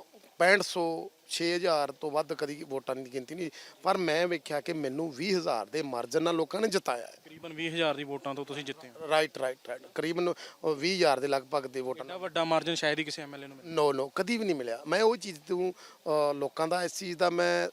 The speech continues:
Speaker 1: ਦੇਣਦਾਰ ਵੀ ਹਾਂ, ਕਰਜ਼ਦਾਰ ਵੀ ਹਾਂ ਕਿ ਲੋਕਾਂ ਨੇ ਇੰਨਾ ਪਿਆਰ ਬਖਸ਼ਿਆ, ਤੇ ਇਸ ਇਲੈਕਸ਼ਨ ਦੇ ਵਿੱਚ ਵੀ ਲੋਕ ਐਵੇਂ ਪਿਆਰ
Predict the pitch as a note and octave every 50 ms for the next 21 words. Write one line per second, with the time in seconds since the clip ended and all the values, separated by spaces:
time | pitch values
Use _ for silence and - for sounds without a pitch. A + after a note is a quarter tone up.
0 | - _ D3 B2+ E3+ F3 E3+ E3 D3+ D#3 D3+ D3 D3 C#3+ D#3 F3 F#3+ F3 - A3+
1 | G3 D#3+ F3 F3+ E3 D3 C#3 C3+ C3+ B2 A#2 A#2+ - - - - - - - -
2 | - G#3+ G#3 E3+ D3+ - - E3 E3+ F3 F3 E3+ D#3+ D3+ D3 D#3 D#3+ D#3 D#3 D3+
3 | D3 D3+ D#3 D#3 - _ - C3 A#2 A2+ A2+ A2+ A#2 - - - C#3+ C3 C3 -
4 | - - - - - G3+ - - _ _ - _ _ _ - D#3+ G3+ G3 - G3
5 | F3 D3+ C#3+ - - C#3+ C#3+ C#3 D3 C#3 C3 B2+ - - C#3 C3+ B2+ B2+ A#2+ -
6 | - A#2+ A#2 B2 B2 - - A#2+ A2 G#2+ -